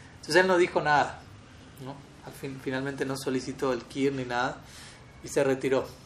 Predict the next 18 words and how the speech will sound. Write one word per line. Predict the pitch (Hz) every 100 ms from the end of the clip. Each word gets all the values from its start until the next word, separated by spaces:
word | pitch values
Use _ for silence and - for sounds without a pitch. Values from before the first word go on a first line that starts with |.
| -
no | 135 135
avergonzado, | 135 131 135 131 160 151 127 117 117 - - - - - - -
decide | 131 - 147
probar | 147 139 135
el, | 135 127
el, | 127 135 131
el | 127
kheer, | - 143 131
yo, | 131 135 131 -
etcétera. | 139 - 131 127 117 - - - 135 131 - - - - - -
Pero | 170 220 226 - - - - - - - - - - - - - -
Gopinath | 156 175 180 151 143 147
allí | 131 147
en | 147
Remuna | 139 143 165 160
tomó | 151 147
nota | 147 147 147 131
del, | 120